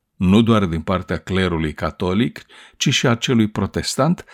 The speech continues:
care își desfășura deja activitatea în zonă. După aproximativ paisprezece luni, presiunea a devenit prea mare și a fost nevoit să se retragă în Elveția.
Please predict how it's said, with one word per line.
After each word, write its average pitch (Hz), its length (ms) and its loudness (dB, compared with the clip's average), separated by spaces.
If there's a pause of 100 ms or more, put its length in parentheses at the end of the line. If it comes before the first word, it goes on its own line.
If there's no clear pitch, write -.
(120)
care 143 220 0
își 123 200 -2
desfășura 107 680 -2
deja 85 320 -4
activitatea 90 640 -6
în 95 100 2
zonă. 78 480 -4 (1080)
După 147 640 2
aproximativ 101 760 -2
paisprezece 87 760 -4
luni, 107 500 -2 (480)
presiunea 139 480 0
a 120 60 0
devenit 107 420 0
prea 92 240 -2
mare 90 360 -2
și - 140 -2
a 135 40 -2
fost 139 260 -2
nevoit 107 340 0
să - 140 -6
se - 140 -4
retragă 92 400 -2
în 87 100 -2
Elveția. 80 640 -6